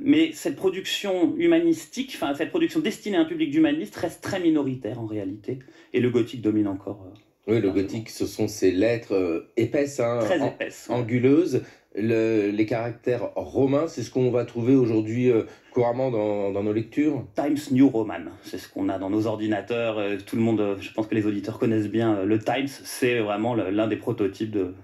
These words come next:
Speaker 1: de l'écriture de la Renaissance.
Speaker 2: Ah oui, c'est beaucoup plus fin, en fait,
Speaker 1: Beaucoup
Speaker 2: comme
Speaker 1: plus
Speaker 2: lettre.
Speaker 1: fin, beaucoup plus léger, avec un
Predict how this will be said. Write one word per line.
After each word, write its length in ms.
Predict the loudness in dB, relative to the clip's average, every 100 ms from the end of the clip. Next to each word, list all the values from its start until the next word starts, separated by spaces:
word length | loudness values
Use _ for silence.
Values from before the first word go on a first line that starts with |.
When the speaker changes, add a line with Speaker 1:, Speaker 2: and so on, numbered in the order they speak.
| -10
Speaker 1:
de 160 | -4 0
l'écriture 440 | 0 0 0 0
de 60 | 0
la 100 | 0
Renaissance. 580 | -2 -4 -6 -16 -10 -2
Speaker 2:
Ah 40 |
oui, 60 | -2
c'est 180 | 0 0
beaucoup 240 | 0 0
plus 240 | -4 -6
fin, 420 | -8 -4 -2 -2 -4 -12
en 100 | -2
fait, 100 | -2
Speaker 1:
Beaucoup 120 | 0
Speaker 2:
comme 120 | -2 2
Speaker 1:
plus 80 |
Speaker 2:
lettre. 120 | 0 0
Speaker 1:
fin, 180 | 0
beaucoup 220 | 0 0 -2
plus 160 | 2
léger, 280 | 2 4 2
avec 240 | 0 -2
un 180 | -4 -8